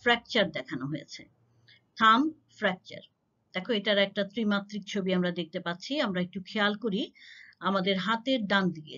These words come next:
চিত্রের ডান দিকে, আহ, যে বৃদ্ধাঙ্গুলি রয়েছে, আহ, তার ভিতরে যে হাড়টা দেখা যাচ্ছে, ঠিক উপরের দে-,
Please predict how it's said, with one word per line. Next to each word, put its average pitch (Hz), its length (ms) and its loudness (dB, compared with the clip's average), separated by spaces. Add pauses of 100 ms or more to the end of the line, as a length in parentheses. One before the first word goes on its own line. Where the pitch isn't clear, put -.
চিত্রের 214 500 -4
ডান 185 260 4
দিকে, 165 260 -2 (580)
আহ, 170 260 2 (120)
যে 170 160 -2
বৃদ্ধাঙ্গুলি 196 680 0
রয়েছে, 180 380 -2 (580)
আহ, 170 320 0 (100)
তার 180 160 2 (100)
ভিতরে 220 360 4 (140)
যে 214 100 4 (480)
হাড়টা 208 460 2
দেখা 214 240 0
যাচ্ছে, 196 360 -2 (480)
ঠিক 277 160 -2
উপরের 262 340 6
দে-, 226 220 -2